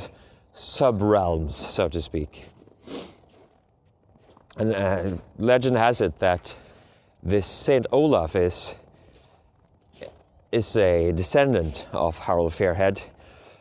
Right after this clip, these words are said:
Though what is history and what is legend here, it is, is quite hard to say. So, along this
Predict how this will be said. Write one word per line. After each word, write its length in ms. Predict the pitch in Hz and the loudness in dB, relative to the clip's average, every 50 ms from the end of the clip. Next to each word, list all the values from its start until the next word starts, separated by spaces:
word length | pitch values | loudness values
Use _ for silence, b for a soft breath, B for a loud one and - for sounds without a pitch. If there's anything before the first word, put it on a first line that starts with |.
| B B _ | B B _
Though 240 | - 120 135 135 127 | 0 2 4 6 6
what 280 | 127 143 147 170 170 160 | 4 4 4 4 4 4
is 160 | 160 139 - | 2 2 4
history 400 | 151 147 139 - - 147 147 143 | 2 2 2 2 2 4 4 4
and 100 | 139 127 | 4 4
what 160 | 117 117 110 | 4 2 2
is 140 | 117 113 - | 2 2 4
legend 360 | 110 104 104 104 113 120 120 | 4 4 4 2 0 -2 -4
here, 380 | 117 - 127 117 127 131 131 127 - - | -4 -2 2 2 2 2 2 -2 -6 -8
it 160 | - 165 - 120 | -6 -6 -2 -2
is, 240 | 101 - - - - | -2 -2 -2 0 0
is 260 | 82 82 - - - - - | -2 -2 -4 -10 -16 -20 -6
quite 200 | - - 95 87 | 0 0 0 2
hard 160 | 92 90 80 78 | 2 0 -2 -2
to 80 | 82 | -2
say. 300 | 80 - - 90 87 80 - - - B B B B B B B B B B B B B _ _ _ _ _ _ _ _ _ _ _ _ _ _ _ _ _ _ _ _ _ _ _ _ _ _ _ _ _ _ _ _ _ _ - - - - - | 0 2 2 2 2 0 -6 -14 -20 B B B B B B B B B B B B B _ _ _ _ _ _ _ _ _ _ _ _ _ _ _ _ _ _ _ _ _ _ _ _ _ _ _ _ _ _ _ _ _ _ -20 -20 -20 -12 -4
So, 460 | - - - 143 147 147 143 110 113 110 B B B B B B B B B B - | 0 2 4 6 6 6 4 2 0 -2 B B B B B B B B B B 0
along 480 | - 151 160 175 185 208 220 208 175 | 2 4 6 6 6 4 4 4 4
this 380 | 151 156 156 143 - - - | 4 4 4 4 2 2 0